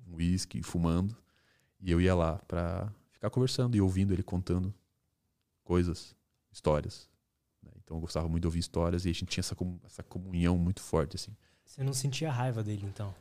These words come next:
Speaker 1: Não conseguia sentir, talvez eu não entendesse o que, o que ele fazia na época, que ele bebia, daí che-, nunca agrediu a minha mãe, nunca nos agrediu, era mais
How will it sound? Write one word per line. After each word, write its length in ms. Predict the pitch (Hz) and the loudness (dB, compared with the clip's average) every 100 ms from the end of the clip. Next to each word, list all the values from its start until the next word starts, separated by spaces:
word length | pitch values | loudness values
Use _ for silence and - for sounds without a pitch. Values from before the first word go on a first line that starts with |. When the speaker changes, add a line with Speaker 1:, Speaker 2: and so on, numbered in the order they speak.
| _ _ _ _ | _ _ _ _
Speaker 1:
Não 140 | 110 117 | 8 8
conseguia 360 | - 110 107 | 8 8 10
sentir, 360 | 113 104 - - | 10 6 4 6
talvez 260 | 98 90 104 | 8 8 8
eu 60 | |
não 140 | 101 95 | 8 8
entendesse 640 | 92 87 87 110 - - - - _ _ _ - | 6 8 8 6 2 -8 -16 -20 _ _ _ -18
o 80 | 92 | -12
que, 720 | - 87 87 87 82 82 87 - _ _ | 0 4 6 6 4 2 -2 -6 _ _
o 80 | - | -4
que 100 | - | 0
ele 60 | 90 | 4
fazia 560 | 87 82 87 101 110 - _ _ _ _ - | 4 4 4 2 0 -4 _ _ _ _ -6
na 140 | 80 | 0
época, 420 | 82 - - 90 - _ | 0 -2 -8 -10 -14 _
que 80 | 82 | -2
ele 80 | 80 | 2
bebia, 540 | 85 78 90 101 85 | 0 0 2 4 4
daí 120 | 80 | 2
che-, 140 | - - | 0 0
nunca 260 | 104 127 98 - | 0 2 0 -2
agrediu 500 | 85 87 82 90 92 | 0 0 2 2 2
a 40 | |
minha 140 | 82 80 | 2 0
mãe, 200 | 82 90 | 0 0
nunca 200 | 95 98 | 0 0
nos 140 | 87 | 0
agrediu, 540 | 87 85 80 85 92 | 0 0 0 2 2
era 140 | 87 82 | 2 2
mais 400 | 85 92 107 | 2 0 0